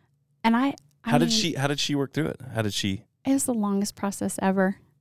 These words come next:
Speaker 1: And
Speaker 2: Okay.
Speaker 1: that's the thing. We, we didn't, like, we could talk about it. You couldn't rationalize it, couldn't make it go away. She literally years of processing, working through it, um, just kind of growing out of it.
Speaker 2: Mm-hmm.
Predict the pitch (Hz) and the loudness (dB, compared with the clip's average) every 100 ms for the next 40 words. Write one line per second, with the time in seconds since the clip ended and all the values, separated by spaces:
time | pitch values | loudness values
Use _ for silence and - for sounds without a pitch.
0 | - 220 - - 208 - - 202 208 214 | -2 -2 -2 -6 -6 -4 -4 -2 0 -2
1 | 196 226 214 208 190 190 233 208 - 196 | 2 0 0 -2 0 2 2 2 0 -2
2 | 214 226 - - 196 190 208 208 208 202 | 2 0 -2 -4 -2 0 2 2 2 -2
3 | - 196 180 185 185 - 208 202 202 202 | -4 -2 0 0 0 -2 -2 0 -2 -2
4 | - - 208 185 185 - - 180 180 180 | -4 -4 -6 -2 -2 -2 -2 2 2 2
5 | 180 208 _ _ _ _ - 247 233 202 | 0 -4 _ _ _ _ -2 0 4 4
6 | 214 233 233 185 180 190 185 180 175 - | 4 4 4 2 2 4 2 2 -2 -4
7 | - 180 - 196 - 196 202 208 - _ | -2 0 2 0 2 0 2 0 -4 _
8 | 190 185 - 190 185 - 185 185 185 185 | -2 -2 2 2 2 0 0 2 0 -2
9 | - _ _ 185 190 90 92 69 208 - | -6 _ _ -2 0 -2 -2 0 -2 -6
10 | _ 247 202 202 - - 196 202 190 175 | _ -8 -4 -4 -6 -4 -2 -2 -2 0
11 | 175 185 185 170 185 196 262 277 - 101 | 2 4 2 0 0 0 0 -2 -2 -4
12 | 101 | -4